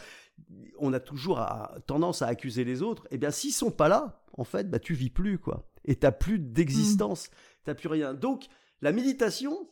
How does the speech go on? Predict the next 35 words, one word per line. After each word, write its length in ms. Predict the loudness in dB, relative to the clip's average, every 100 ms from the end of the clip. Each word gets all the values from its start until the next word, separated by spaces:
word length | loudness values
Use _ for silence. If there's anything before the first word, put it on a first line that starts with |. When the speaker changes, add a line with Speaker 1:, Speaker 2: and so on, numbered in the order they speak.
| _
Speaker 1:
ça 220 | -8 -6
te 80 | -4
permet 260 | -4 -2 -2
vraiment 320 | -4 -6 -6
de 80 | -8
comprendre 400 | -8 -8 -8 -10
ça. 300 | -10 -12 _ -16
Ça 200 | -10 -10
te 160 | -6
permet 260 | -2 -2 -2
vraiment 340 | -6 -6 -6
de 60 | -6
comprendre 500 | -6 -6 -4 -4 -2
que 100 | -2
ton 240 | -2 -2 0
bonheur, 340 | 2 2 0
si 140 | -4 -4
tu 80 |
le 60 | -2
partages 440 | 2 2 2 -2 -2
pas, 180 | -6 -6 -20 -20 _
si 180 | -12 -12
tu 140 | -8 2
donnes 280 | 2 2 2
pas 200 | 4 4
la 100 | 2
possibilité 560 | 0 -4 -8 -6 -6 -4
aux 240 | -2 0 -2
autres 140 | 0
d'être 260 | 0 0 0
heureux, 280 | -2 -4 -8 _ _ _ _ -4
eh 140 | 0
bien, 380 | 4 4 4 2
euh, 160 | 0 -6 -12 _ -20 _ _ _ _ -10
euh, 140 | -8